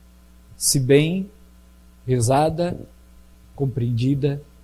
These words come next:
lida. Por isso que o Padre Léo dizia que nós tínhamos que ir pelo menos de dois a três capítulos por dia da palavra, espontâneos, não de forma obrigatória,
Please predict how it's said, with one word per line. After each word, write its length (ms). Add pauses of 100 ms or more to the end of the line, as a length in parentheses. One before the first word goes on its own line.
(340)
lida. 520 (1900)
Por 100
isso 120
que 60
o 40
Padre 240
Léo 180
dizia 240
que 80
nós 140
tínhamos 160
que 60
ir 20
pelo 160
menos 300
de 80
dois 380
a 40
três 320
capítulos 560
por 300
dia 400 (840)
da 140
palavra, 640 (2750)
espontâneos, 800
não 200
de 80
forma 300
obrigatória, 640